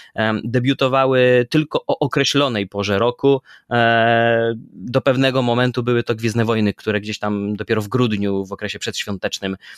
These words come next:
wkraczały na ekrany. Wiemy, że z tymi spin-offami próbowali troszeczkę namieszać, e, z jakimś majem czy, czy, czy inną porą. Natomiast czy obecnie zauważacie zmianę, że dystrybutorzy z datami premier swoich filmów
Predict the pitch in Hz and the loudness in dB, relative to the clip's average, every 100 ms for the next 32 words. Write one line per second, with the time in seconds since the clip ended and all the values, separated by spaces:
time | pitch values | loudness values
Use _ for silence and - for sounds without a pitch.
0 | _ - - - 113 123 110 113 98 - | _ -18 -10 -6 -2 0 0 2 0 0
1 | 120 113 107 107 107 104 104 - 110 107 | -2 -2 0 0 2 0 -2 -6 -4 -4
2 | - 120 110 - 110 101 - 98 101 98 | -4 -4 -2 -2 -4 -4 -6 -4 -4 -4
3 | 95 98 98 - 101 107 110 - 98 - | -8 -10 -8 -4 -2 0 -2 -2 -2 -4
4 | - - - - 104 104 - 98 98 98 | -14 -20 -20 -4 -2 -2 -2 -2 0 -2
5 | 98 98 - 110 110 117 98 95 92 - | -4 -6 0 2 0 0 -2 -2 -6 -6
6 | 101 95 - 104 - 135 147 120 113 110 | -6 -6 -8 -10 0 2 4 2 2 2
7 | 104 139 - _ _ _ _ _ _ 135 | 4 2 -2 _ _ _ _ _ _ -2
8 | 170 170 - - - - 165 139 139 135 | 0 -2 -6 -2 -2 0 0 2 0 0
9 | - 143 175 226 - - _ 117 143 143 | -2 0 0 -2 -6 -20 _ -4 0 0
10 | 143 131 139 117 127 - 127 113 123 117 | 0 0 0 2 0 0 0 0 0 0
11 | 113 117 113 113 113 113 113 110 117 110 | 0 -2 -2 -4 -6 -4 -4 -2 -2 0
12 | 110 - - 113 107 113 107 107 107 - | -2 -2 -10 -12 -4 -2 0 -2 -2 -2
13 | 104 107 101 - 107 110 - 117 110 110 | -2 -2 -2 -2 -2 -2 -2 0 0 0